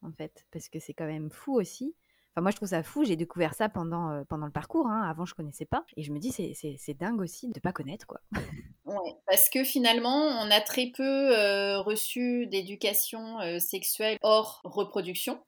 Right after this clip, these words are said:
Speaker 2: Ce qu'on nous apprend, euh, à l'école, c'est vraiment de la sexualité, euh, reproductive et non pas forcément de la sexualité du plaisir. Pour rappel, euh, le clitoris est rentré dans les manuels scolaires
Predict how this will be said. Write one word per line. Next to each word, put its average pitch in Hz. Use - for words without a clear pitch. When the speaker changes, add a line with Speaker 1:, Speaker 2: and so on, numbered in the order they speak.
Speaker 2:
Ce -
qu'on 165
nous 180
apprend, 180
euh, 156
à 160
l'école, 180
c'est -
vraiment 170
de 180
la 165
sexualité, 180
euh, 165
reproductive 185
et 160
non 170
pas 185
forcément 190
de 185
la 170
sexualité 170
du 165
plaisir. 180
Pour 185
rappel, 214
euh, 170
le 180
clitoris 190
est 190
rentré 180
dans 185
les 165
manuels 175
scolaires 196